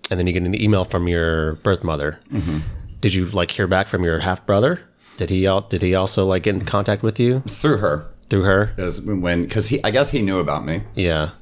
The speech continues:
Speaker 2: Um, and, uh, basically he just passed the information on to her, and then she explained,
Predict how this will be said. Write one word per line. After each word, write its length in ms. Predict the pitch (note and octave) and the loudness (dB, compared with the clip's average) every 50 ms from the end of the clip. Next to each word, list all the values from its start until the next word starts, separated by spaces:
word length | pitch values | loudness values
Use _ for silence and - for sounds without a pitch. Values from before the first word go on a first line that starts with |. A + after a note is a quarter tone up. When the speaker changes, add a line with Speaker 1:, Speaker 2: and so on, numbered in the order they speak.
| - - | -16 -8
Speaker 2:
Um, 680 | - F2+ F2 E2 D#2+ D2+ D2+ D2+ D2+ C#2+ D2+ D#2 D#2 - - - - - - _ _ _ _ - - _ _ _ _ _ _ - - - - _ _ - | -4 0 2 2 4 4 4 4 2 2 2 0 0 -2 -8 -18 -20 -20 -20 _ _ _ _ -20 -20 _ _ _ _ _ _ -20 -20 -20 -20 _ _ -6
and, 340 | E2+ F2 E2+ D#2+ D#2 D2+ C#2+ | -4 -2 0 2 2 2 2
uh, 440 | D#2+ D#2+ D2+ D2+ D2+ D2 C#2+ C#2 C#2 C2+ - _ - - - - - - - - - - _ _ _ _ _ _ _ _ _ _ _ _ _ _ _ _ _ - D#2+ | 2 2 2 2 2 0 0 -2 -4 -6 -12 _ -20 -20 -20 -20 -20 -20 -20 -20 -20 -20 _ _ _ _ _ _ _ _ _ _ _ _ _ _ _ _ _ -10 -2
basically 440 | G2 F#2 F2 - G#2 E2+ F#2 F2+ | 0 0 0 0 0 0 2 2
he 100 | D#2+ F2+ | 2 2
just 240 | F2 E2+ F2 D#2 - - | 2 0 0 -2 -2 -2
passed 300 | - F#2 E2 D#2+ - - | 0 0 0 0 -2 -2
the 80 | F#2+ | -2
information 520 | E2 D2+ - - D#2+ D2+ D2+ D2+ - - E2 | -2 -2 0 0 0 2 0 0 0 0 0
on 140 | D2+ D2 | 0 2
to 80 | C#2 C#2+ | 2 2
her, 240 | D2 D2+ D2 D2 D2 | 2 2 2 2 2
and 140 | D2 C#2+ C#2 | 2 2 2
then 100 | C2+ C2+ | 0 -2
she 260 | - - - D#2 C2+ | -2 -2 -2 -2 -2
explained, 600 | C#2 - - - - D#2 C#2 C2+ C2 C2 C2 | -2 -4 -6 -8 -8 -6 -6 -6 -6 -8 -8